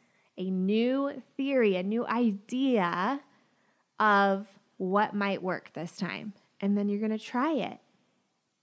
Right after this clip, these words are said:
And you're probably gonna fail again, 'cause that is the unfortunate way that things go. And like I said, even if you achieve your goal,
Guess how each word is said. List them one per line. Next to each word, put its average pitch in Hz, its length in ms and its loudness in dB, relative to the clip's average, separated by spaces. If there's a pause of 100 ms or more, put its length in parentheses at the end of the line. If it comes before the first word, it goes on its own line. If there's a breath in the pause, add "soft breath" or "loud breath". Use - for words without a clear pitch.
(220)
And 240 140 -8
you're 247 100 -12
probably 294 300 -10
gonna 349 240 -10
fail 440 380 -2 (120)
again, 453 540 -2 (500)
'cause 214 300 -8
that 339 500 0 (840 soft breath)
is 262 120 -8
the 285 140 -4
unfortunate 285 840 -2
way 269 200 2
that 269 200 -4
things 262 340 0
go. 269 380 -2 (480 loud breath)
And 240 140 -2
like 262 160 -4
I 349 140 -2
said, 320 400 -4 (180)
even 294 280 -2
if 370 200 -4
you 349 120 2
achieve 269 420 -2
your 285 140 0
goal, 208 600 0